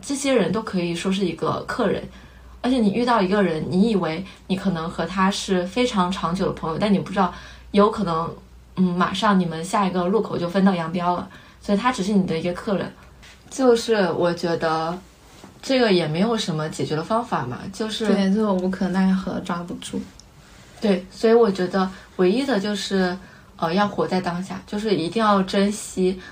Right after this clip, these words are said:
Speaker 1: 我们相遇的这些时刻。
Speaker 2: 嗯。
Speaker 1: 就相遇的时候就好好的相处吧。
Speaker 2: 嗯，及时行乐。
Speaker 1: 对，及其实呢，这也是我的其中一个人生宗旨。
Speaker 2: 嗯。
Speaker 1: 所以说我起这个名字也代表了一部分的我。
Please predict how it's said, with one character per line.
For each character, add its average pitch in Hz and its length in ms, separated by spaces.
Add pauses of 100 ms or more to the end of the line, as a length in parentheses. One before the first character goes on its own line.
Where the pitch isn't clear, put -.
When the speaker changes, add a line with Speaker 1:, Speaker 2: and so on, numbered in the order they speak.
Speaker 1:
我 - 80
们 147 100
相 190 240
遇 202 60
的 180 60
这 170 120
些 180 200
时 185 220
刻。 - 300
Speaker 2:
嗯。 196 280
Speaker 1:
就 208 240
相 214 260
遇 233 100
的 196 120
时 - 160
候 185 120
就 175 320 (440)
好 - 260
好 220 240
的 - 420 (400)
相 247 320
处 - 200
吧。 - 140
Speaker 2:
嗯， 285 200
及 233 180
时 262 160
行 254 220
乐。 277 200 (680)
Speaker 1:
对， 151 220
及 160 100
其 180 140
实 - 160
呢， 135 80 (100)
这 254 120
也 202 220
是 180 320 (280)
我 165 100
的 156 100
其 147 160
中 175 140
一 180 60
个 180 100
人 147 140
生 165 200
宗 160 400
旨。 - 240 (120)
Speaker 2:
嗯。 214 320
Speaker 1:
所 175 180
以 165 60
说 175 280
我 156 140
起 - 320
这 175 160
个 165 160
名 156 260
字 - 300
也 160 140
代 190 180
表 165 160
了 160 340
一 170 60
部 170 160
分 185 180
的 165 140
我。 156 220